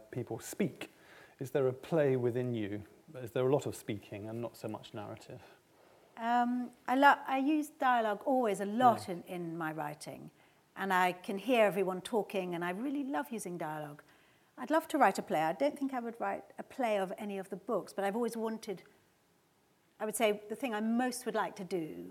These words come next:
Speaker 2: apart from writing novels, is to write a play.
Speaker 1: Right.
Speaker 2: And I'm always thinking that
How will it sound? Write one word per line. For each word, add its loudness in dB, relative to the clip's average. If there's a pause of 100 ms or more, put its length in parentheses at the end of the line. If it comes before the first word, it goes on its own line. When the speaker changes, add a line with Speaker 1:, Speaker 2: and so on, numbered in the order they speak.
Speaker 2:
apart -2
from -8
writing -2
novels, -6
is -8
to -8
write -6
a -14
play. -6 (120)
Speaker 1:
Right. -10 (280)
Speaker 2:
And -8
I'm 2
always 4
thinking -6
that -10